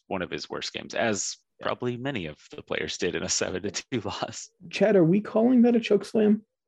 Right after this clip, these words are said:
Speaker 3: 'Cause
Speaker 1: I
Speaker 3: I don't
Speaker 1: mean
Speaker 3: feel like good old Jim Ross is like, "By God, he got him. He killed him. He
Speaker 1: He
Speaker 3: broke
Speaker 1: broke
Speaker 3: him in
Speaker 1: him in
Speaker 3: half."
Speaker 1: half.
Speaker 3: Yeah, like,
Speaker 1: Yeah.
Speaker 3: I don't think I, I mean, I wouldn't call it a choke slam.
Speaker 2: The
Speaker 1: Yeah, I,
Speaker 2: goal
Speaker 1: I, so it was, uh,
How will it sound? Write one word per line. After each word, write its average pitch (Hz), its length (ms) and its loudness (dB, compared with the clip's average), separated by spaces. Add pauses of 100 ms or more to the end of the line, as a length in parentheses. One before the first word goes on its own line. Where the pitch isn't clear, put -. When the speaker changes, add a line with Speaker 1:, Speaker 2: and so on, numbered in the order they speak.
(360)
Speaker 3:
'Cause 160 120 4
Speaker 1:
I 160 140 2
Speaker 3:
I - 20 -
don't 196 80 4
Speaker 1:
mean 202 240 4
Speaker 3:
feel 208 140 8
like 180 220 8
good 156 160 6
old 143 200 8
Jim 131 260 4
Ross 123 300 4
is 120 100 -2
like, 120 160 2 (320)
"By 247 280 4
God, 247 580 4 (180)
he 294 160 6
got 240 340 4
him. 185 320 2
He 277 120 2
killed 262 400 4
him. 156 360 0
He 269 100 2
Speaker 1:
He - 40 4
Speaker 3:
broke 262 140 6
Speaker 1:
broke 247 160 6
Speaker 3:
him 226 80 0
in 214 60 2
Speaker 1:
him 208 100 2
in 170 80 0
Speaker 3:
half." 139 180 0
Speaker 1:
half. 160 140 0
Speaker 3:
Yeah, 147 180 4
like, 143 200 2
Speaker 1:
Yeah. 143 180 4
Speaker 3:
I 139 100 6
don't 139 300 -2
think 139 200 0
I, 101 180 2
I 117 40 -2
mean, 98 220 -4
I 98 180 -6
wouldn't 101 340 -6
call 113 120 -6
it 90 180 -6
a - 40 -16
choke 135 260 2
slam. - 420 -14 (160)
Speaker 2:
The 127 160 -8
Speaker 1:
Yeah, 147 320 6
I, 139 120 6
Speaker 2:
goal - 100 2
Speaker 1:
I, 151 100 4
so 151 280 0
it 143 120 2
was, 135 240 0
uh, 107 320 0